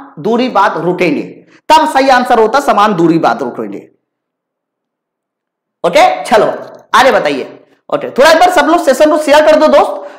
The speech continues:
जिन्होंने अभी तक लाइक नहीं किया दबा के एक बार like कर दो। है, देखो pitch blend जो होता है ये uranium का खनिज होता है। monazite, sir monazite जो होता है वो thorium का खनिज होता है, जबकि इन्होंने लोहा का पूछा था, sir लोहे का खनिज होता है hematite,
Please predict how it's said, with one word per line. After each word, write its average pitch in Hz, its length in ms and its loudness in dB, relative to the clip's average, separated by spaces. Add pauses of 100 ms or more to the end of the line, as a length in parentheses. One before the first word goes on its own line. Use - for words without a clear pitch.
जिन्होंने 285 240 4
अभी 320 120 4
तक 320 80 4
लाइक 240 240 2
नहीं 294 180 0
किया 311 120 2
दबा 240 220 2
के 339 140 2
एक 277 100 -2
बार 277 100 2
like 247 240 0
कर 202 100 -2
दो। 160 100 -2 (380)
है, 220 120 0 (320)
देखो 240 160 4 (160)
pitch 349 220 0
blend 277 340 -2
जो 277 140 -2
होता 277 220 2
है 302 80 0
ये 285 160 -2
uranium 247 560 2
का 226 80 0
खनिज 156 320 -8
होता 131 220 -12
है। - 60 -20 (280)
monazite, 226 920 0
sir 302 160 0
monazite 285 560 0
जो 277 120 -2
होता 269 220 2
है 285 60 2
वो 294 160 -2
thorium 240 380 2
का 202 120 -4
खनिज 127 320 -14
होता - 180 -20
है, - 80 -20 (400)
जबकि 254 300 -2 (400)
इन्होंने 285 280 0
लोहा 233 380 2
का 339 180 0
पूछा 226 260 -2
था, 123 120 -6
sir 294 200 0
लोहे 262 300 2
का 302 100 0
खनिज 262 300 -4
होता 240 240 -2
है 233 140 -2
hematite, 202 800 -6